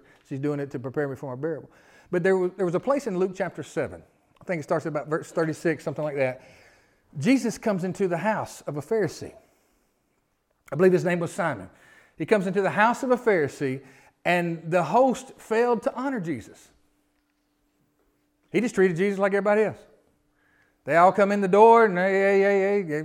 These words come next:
everybody take your seats, we're good." And then this lady comes in. And she anoints his head, washes his feet with this oil, like this anointing oil.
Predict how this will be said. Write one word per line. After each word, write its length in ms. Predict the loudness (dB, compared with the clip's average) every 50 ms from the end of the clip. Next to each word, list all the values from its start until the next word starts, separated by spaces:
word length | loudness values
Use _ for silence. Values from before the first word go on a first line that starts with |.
| -8 -14 -14
everybody 340 | -12 -8 -4 -4 -4 -2 -2
take 140 | -4 -6
your 80 | -6 -6
seats, 260 | -4 -4 -4 -4 -6
we're 160 | -10 -12 -10
good." 260 | -8 -8 -8 -8 -8 -12 -18 -20 _ _ _ _ _ _ _ _ _ _ _ _ _ _ _ _ _ _ _ _ _ _ _ -14
And 120 | -8 -4 -2
then 160 | -2 0 0
this 180 | -2 -4 -4 -4
lady 360 | -4 -4 -2 -2 -2 -4 -6
comes 280 | -8 -12 -14 -16 -16 -18
in. 160 | -20 -20 -20 -20 _ _ _ _ _ _ _ _ _ _ _ _ _ _ _ _ _ _ _ _ _ _ _ _ _ _ _ _ _ _ _ _ _ _ _ _ _ _ _ _ _ _ _ _ _ _ _ _ _ _ _ -16
And 140 | -14 -14 -10
she 220 | -6 -4 -4 -2
anoints 720 | -2 -4 -4 -6 -6 -6 -6 -8 -12 -18 -20 -20 -20 -18 -10
his 200 | -6 -6 -6 -6 -4
head, 380 | -4 -4 -2 -2 -4 -6 -8 -12 -16 _ _ _ _ _ _ _ _ _ _ _
washes 500 | -8 -2 0 0 0 0 -2 -6 -8 -8
his 200 | -10 -12 -12 -12
feet 420 | -16 _ -6 -6 -4 -4 -6 -8 -12 _ _ -16
with 160 | -14 -8 -6
this 180 | -6 -4 -2
oil, 320 | 0 0 0 0 -2 -4 -6
like 180 | -6 -8 -6
this 180 | -8 -10 -8 -8
anointing 340 | -8 -6 -6 -6 -6 -8 -8
oil. 160 | -10 -12 -14